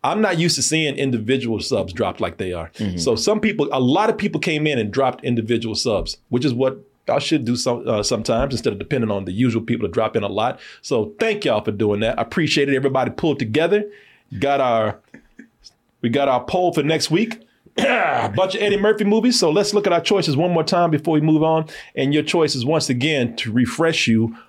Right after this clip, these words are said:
Speaker 1: are A Thousand Words, Beverly Hills Cop Three, Holy Man, Meet Dave, and Pluto Nash. I remember seeing Pluto Nash and saying, "Ah, it ain't good, but it ain't that bad. Maybe I need to see that again."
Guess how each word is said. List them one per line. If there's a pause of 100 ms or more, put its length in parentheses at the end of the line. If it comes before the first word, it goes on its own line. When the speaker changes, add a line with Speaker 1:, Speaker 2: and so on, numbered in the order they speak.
(220)
Speaker 1:
are (160)
A
Thousand
Words, (200)
Beverly
Hills
Cop (100)
Three, (300)
Holy
Man,
Meet
Dave, (420)
and
Pluto (200)
Nash.
I
remember
seeing
Pluto
Nash
and
saying,
"Ah,
it
ain't
good,
but
it
ain't
that
bad. (680)
Maybe
I
need
to
see
that
again."